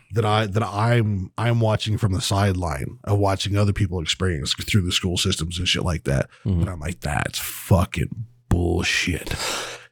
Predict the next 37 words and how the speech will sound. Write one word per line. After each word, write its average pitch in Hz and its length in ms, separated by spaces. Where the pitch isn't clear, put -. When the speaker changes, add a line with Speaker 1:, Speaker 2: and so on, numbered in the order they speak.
Speaker 1:
It 113 120
is, 107 80
<coughs> 539 600
it 110 140
is 98 140
straight 113 320
up 92 100
one 98 220
hundred 92 240
percent. 95 280
It 92 120
is, 90 240
it 110 180
is 98 160
no 104 300
longer 104 420
about 92 260
educating 98 600
anybody. 98 580
It's - 680
filling 104 460
a 95 40
standard, 98 480
filling 101 320
a 92 60
seat 95 340
to 104 100
get 90 180
more 101 160
money 95 220
for 104 160
the 92 100
school 90 280
for 87 100
the 82 60
next 82 280
year. - 220